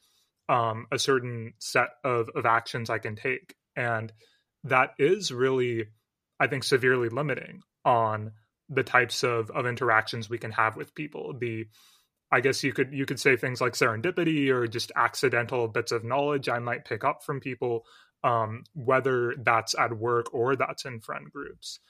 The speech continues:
And it, it does seem like, um, there are a lot of ways to start changing this. So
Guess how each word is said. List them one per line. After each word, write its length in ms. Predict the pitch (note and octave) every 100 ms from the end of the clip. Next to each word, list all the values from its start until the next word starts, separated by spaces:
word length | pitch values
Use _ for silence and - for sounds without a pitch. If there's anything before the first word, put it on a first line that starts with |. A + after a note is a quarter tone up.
| _ _ _ _
And 400 | C#3 A#2+ A2+ A2+ - _ _ - _ _ _ _ _ _ _ - -
it, 200 | E3+ F3+
it 80 | E3
does 260 | F3 A3+ -
seem 220 | G3 F#3
like, 320 | D3+ C3 - _
um, 580 | D3 A#2+ A2 A2+ - F#3 _ _ _ _ _ _ _ _ _
there 220 | D3+ C#3+ D3+
are 180 | C#3
a 80 | C#3+
lot 240 | C3+ B2+ B2
of 340 | A#2+ A#2 A2 _
ways 520 | D3+ B2+ A#2+ A#2+ A#2+ -
to 100 | B2+
start 260 | C#3+ D3
changing 380 | - A#2+ A2+ C3+
this. 220 | - -
So 320 | - B2+ A#2